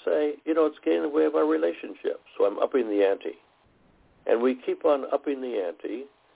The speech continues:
hopefully until you say, "Okay, I'm willing to work on it." Now, in spite of all that, if you don't wanna work on it, uh,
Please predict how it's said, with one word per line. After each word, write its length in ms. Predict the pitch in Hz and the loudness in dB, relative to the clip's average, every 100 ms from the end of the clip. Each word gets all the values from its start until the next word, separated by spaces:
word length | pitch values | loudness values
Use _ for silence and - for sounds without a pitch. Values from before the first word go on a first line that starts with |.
| _ _ | _ _
hopefully 720 | - 175 - - 143 139 143 | 0 0 -2 -2 2 2 0
until 600 | 139 135 131 139 139 135 | -6 -8 -6 0 2 0
you 220 | 131 139 135 - | -2 -6 -6 -2
say, 300 | 135 131 135 - | 2 2 2 -2
"Okay, 400 | 175 - 165 147 | -4 -4 -2 -2
I'm 120 | 135 | -2
willing 180 | 139 143 | -2 -2
to 80 | 135 | 0
work 220 | 143 139 | 0 0
on 80 | 82 | -6
it." 140 | - _ | -6 _
Now, 420 | 110 135 127 85 - - - | 2 4 6 4 0 -10 -8
in 140 | 101 - | -8 -8
spite 220 | - 139 196 | 0 0 0
of 100 | 117 | -2
all 200 | 87 85 | -2 -2
that, 320 | 80 80 - _ _ _ _ _ _ _ _ _ | -8 -8 -12 _ _ _ _ _ _ _ _ _
if 320 | - 104 107 - _ _ _ _ _ _ - | -2 0 0 -4 _ _ _ _ _ _ -12
you 80 | |
don't 200 | 104 101 | -4 -2
wanna 180 | 120 120 | 0 -2
work 280 | 95 87 - | -2 -4 -6
on 120 | 82 | -8
it, 160 | 90 127 _ _ _ _ _ _ _ _ _ - - | -8 -12 _ _ _ _ _ _ _ _ _ -14 -4
uh, 640 | 90 92 98 95 98 101 | 0 2 4 4 4 2